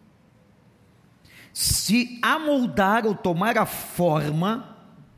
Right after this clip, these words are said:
é o desenvolvimento de um esquema. Essa palavra esquema fala de uma forma exterior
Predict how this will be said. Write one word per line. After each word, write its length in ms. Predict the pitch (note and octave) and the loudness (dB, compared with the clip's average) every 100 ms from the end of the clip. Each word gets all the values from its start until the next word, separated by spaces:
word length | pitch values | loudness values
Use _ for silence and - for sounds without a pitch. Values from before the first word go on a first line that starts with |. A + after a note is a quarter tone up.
| _ _ _ _ _ _ - - - _ - | _ _ _ _ _ _ -20 -20 -20 _ 0
é 120 | G#3+ | 2
o 120 | B3 | 4
desenvolvimento 920 | F3+ B3+ A#3+ A3+ A#3+ G#3+ A3 C4 B3 | 2 2 2 2 2 2 2 0 0
de 100 | G3 | 0
um 60 | B3+ | 0
esquema. 680 | - - B3 A#3+ F#3 B2+ - - - - - _ _ _ _ _ _ _ _ _ _ _ _ _ _ _ _ _ _ _ _ _ - - - - | 0 -2 0 0 2 0 -4 -14 -20 -20 -20 _ _ _ _ _ _ _ _ _ _ _ _ _ _ _ _ _ _ _ _ _ -20 -20 -8 4
Essa 420 | C#4 E4 - B3 | 4 4 2 -2
palavra 480 | - A3 A3+ A3+ F#3+ | 0 2 2 2 0
esquema 720 | - - D#3+ C#3 C3 B2+ A#2 - - - _ _ _ _ _ _ _ - - | -4 -4 -2 0 0 -2 -4 -12 -20 -20 _ _ _ _ _ _ _ -20 -12
fala 640 | - - G3+ A#3+ D4 D4 | -8 -4 2 4 4 2
de 160 | A#3+ F3+ | 2 0
uma 220 | B3+ A#3 | 0 0
forma 800 | - - A#3 C4+ C#4 C#4+ C4 - - | -2 -2 2 4 2 0 -2 -2 0
exterior 1120 | A3 - - - D4+ D#4 C#4 G3+ F#3 F3+ | 2 2 -6 0 2 2 4 4 2 -2